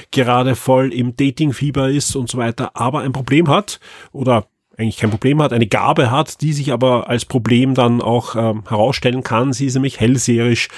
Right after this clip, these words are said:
begabt. Sprich, äh, ja, da ist dann Dating doch etwas komplizierter, als wenn man nicht alles weiß gleich vom anderen. Reasonable Doubt, das war ein Kinofilm vor einigen Jahren. Jetzt gibt's gleichlautend eine Disney Plus Serie. Ab dreiundzwanzigsten November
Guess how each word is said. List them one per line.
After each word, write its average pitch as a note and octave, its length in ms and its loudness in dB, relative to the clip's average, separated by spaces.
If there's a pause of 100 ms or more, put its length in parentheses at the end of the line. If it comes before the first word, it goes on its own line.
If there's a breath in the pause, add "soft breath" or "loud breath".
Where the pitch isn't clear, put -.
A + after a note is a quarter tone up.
(160 loud breath)
begabt. A#2+ 680 0 (220 loud breath)
Sprich, - 460 -2
äh, G#2+ 180 2 (120)
ja, G2 200 0 (160)
da A2+ 100 -2
ist G#2+ 160 -2
dann A2+ 100 -2
Dating A2 360 0
doch A2 220 -2
etwas A#2+ 360 -2
komplizierter, A2+ 600 0
als - 160 -4
wenn A2 80 0
man A2+ 80 4
nicht - 260 -2
alles C#3+ 300 0
weiß A2 260 -2
gleich G#2+ 260 -2 (320 loud breath)
vom B2 220 0
anderen. A#2 480 2 (320 loud breath)
Reasonable B2+ 680 2
Doubt, - 360 -4
das A2 220 -2
war A2 320 2
ein A2+ 320 0
Kinofilm E3 420 2
vor C3+ 100 -4
einigen B2+ 220 2
Jahren. C3 300 0
Jetzt B2+ 260 -4
gibt's - 300 -4
gleichlautend B2+ 880 -2
eine A#2+ 380 2
Disney A#2 600 -2
Plus - 340 -2
Serie. G2+ 360 0
Ab - 160 -4
dreiundzwanzigsten D3+ 500 0
November D3 420 2